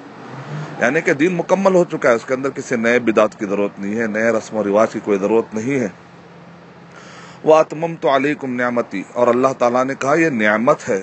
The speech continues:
یعنی اسلام کو نعمت، جو اسلام ہے، جو نبی اور صحابہ کے زمانے میں جو اسلام تھا وہ نعمت تھا، لیکن آج لوگوں نے غل-، غلطی سے جو مسلم، مسلمزم کو فالو کر رہے ہیں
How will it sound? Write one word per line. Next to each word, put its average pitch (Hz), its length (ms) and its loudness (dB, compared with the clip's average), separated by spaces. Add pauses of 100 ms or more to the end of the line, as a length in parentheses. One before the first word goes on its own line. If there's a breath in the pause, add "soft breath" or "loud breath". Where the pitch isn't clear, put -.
(120)
یعنی 113 180 -6
اسلام 131 460 2
کو 120 220 -2
نعمت، 120 400 -2 (460)
جو 151 60 0
اسلام 156 560 -2
ہے، 113 160 -2 (380 loud breath)
جو 117 80 -2
نبی 110 220 0
اور 131 100 4
صحابہ 120 400 2
کے 120 200 -4
زمانے 110 320 -2
میں 110 120 -6
جو 95 120 -4
اسلام 107 520 -4 (180)
تھا 110 220 2 (460 loud breath)
وہ 160 140 4
نعمت 107 480 -2
تھا، 98 140 -4
لیکن 101 340 -6
آج 123 220 2 (460 soft breath)
لوگوں 127 420 4
نے 110 220 -4 (680)
غل-، 113 320 0
غلطی 139 440 0
سے 110 280 -4 (720 soft breath)
جو 143 200 2
مسلم، 165 460 -2 (120)
مسلمزم 147 760 0
کو - 120 -4
فالو 127 320 4
کر 107 200 0
رہے 101 200 0
ہیں 110 180 -8